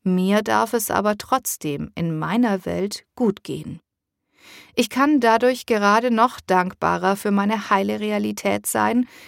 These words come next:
und mich deswegen bemühen, noch mehr zurückzugeben beziehungsweise verändern zu wollen. Positivität und Tatendrang können Berge versetzen. Optimismus und Motivation sind essenziell für ein gutes Leben.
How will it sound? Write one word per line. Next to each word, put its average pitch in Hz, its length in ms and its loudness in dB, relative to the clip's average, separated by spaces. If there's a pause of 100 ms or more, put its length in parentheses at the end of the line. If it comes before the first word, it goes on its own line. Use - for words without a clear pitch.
und 240 200 -2
mich 226 200 -2
deswegen 226 540 -2
bemühen, 214 640 2
noch 214 360 2
mehr 214 340 2
zurückzugeben 196 1200 -4
beziehungsweise 180 720 -2
verändern 170 680 -2
zu 165 200 -10
wollen. 165 460 -10 (880)
Positivität 220 960 -2
und 185 200 -6
Tatendrang 175 840 -4 (120)
können 185 360 -4
Berge 151 340 -8
versetzen. - 760 -10 (420)
Optimismus 247 840 0
und 170 280 -4
Motivation 185 720 -2
sind 180 280 -4
essenziell 185 760 -2
für - 240 -10
ein - 160 -8
gutes - 440 -8
Leben. - 460 -8